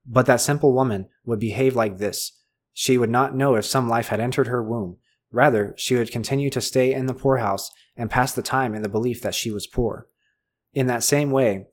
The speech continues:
I see that all sentient beings also think of themselves as unprotected and are distressed by things, which lead to suffering, remaining caught up in the lesser pleasures of the three spheres, even though inside them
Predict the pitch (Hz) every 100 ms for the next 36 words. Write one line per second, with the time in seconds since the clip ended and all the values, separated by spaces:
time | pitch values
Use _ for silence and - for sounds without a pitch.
0 | _ 120 - 131 117 110 123 120 143 131
1 | 123 120 123 107 - 127 131 139 113 127
2 | 117 107 104 - 104 98 - 110 120 123
3 | 123 131 127 98 90 _ _ - 117 113
4 | 104 - 135 135 110 95 98 90 92 -
5 | _ - 110 - 113 107 - 120 104 101
6 | 104 _ _ - 120 117 110 - 131 139
7 | 127 113 120 120 135 - 131 113 98 95
8 | 101 - 113 - 113 104 90 - _ _
9 | _ 135 135 127 123 117 110 139 143 107
10 | 98